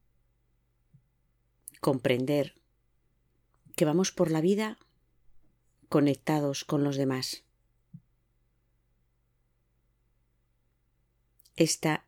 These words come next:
interdependencia, de forma natural, la sentimos con nuestra familia, pero tenerla con otras personas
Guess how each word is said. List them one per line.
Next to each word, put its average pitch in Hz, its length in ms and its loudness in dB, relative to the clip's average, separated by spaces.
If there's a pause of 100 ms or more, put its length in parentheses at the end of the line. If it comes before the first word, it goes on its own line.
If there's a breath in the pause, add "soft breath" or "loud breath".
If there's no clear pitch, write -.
interdependencia, 151 1300 0 (680)
de 160 140 2
forma 190 380 2
natural, 175 560 0 (580 soft breath)
la 156 140 2
sentimos 156 580 2
con 160 220 -2
nuestra 139 280 -4
familia, 143 600 2 (2000 loud breath)
pero 156 240 8
tenerla 156 540 2
con 147 240 -2
otras 165 300 -2
personas 156 840 -2